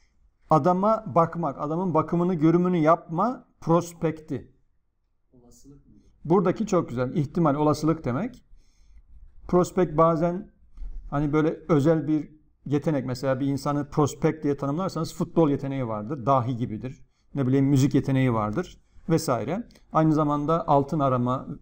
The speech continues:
Speaker 1: petrol arama işlerine de prospekt deniyor. E, to prospect diye fiil var, aramak anlamında. Burada ise olasılık, ihtimal, risk hatta. Ona bakma, hasta ol-, olacak olan bu adama bakma, bakımını, görümünü yapma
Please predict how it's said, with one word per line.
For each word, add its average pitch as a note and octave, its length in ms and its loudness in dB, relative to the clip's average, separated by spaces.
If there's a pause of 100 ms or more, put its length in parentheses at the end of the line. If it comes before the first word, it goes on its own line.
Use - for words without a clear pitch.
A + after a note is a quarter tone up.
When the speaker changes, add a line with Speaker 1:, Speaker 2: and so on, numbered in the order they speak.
(140)
Speaker 1:
petrol D3 340 0
arama C3+ 240 2
işlerine C3+ 280 -2
de B2+ 100 -2
prospekt C3 560 -2
deniyor. A#2 440 -2 (680)
E, B2 220 2
to E3 140 0
prospect E3 580 0
diye C3+ 140 0
fiil C3+ 260 0
var, A2 160 -4
aramak B2+ 540 -2 (100)
anlamında. A2+ 720 -2 (280)
Burada F3+ 220 4
ise F#3 460 0 (280)
olasılık, D#3 460 0
ihtimal, C#3 580 -2 (140)
risk E3 380 0
hatta. C3 500 -6 (480)
Ona F3+ 440 2 (240)
bakma, D#3+ 640 0
hasta D#3 420 -2
ol-, D3+ 220 -4
olacak D3 300 2
olan C3+ 220 2
bu E3 120 4
adama C#3 380 0
bakma, D3+ 340 0
bakımını, D#3+ 340 -4
görümünü D3+ 320 0
yapma E3 580 0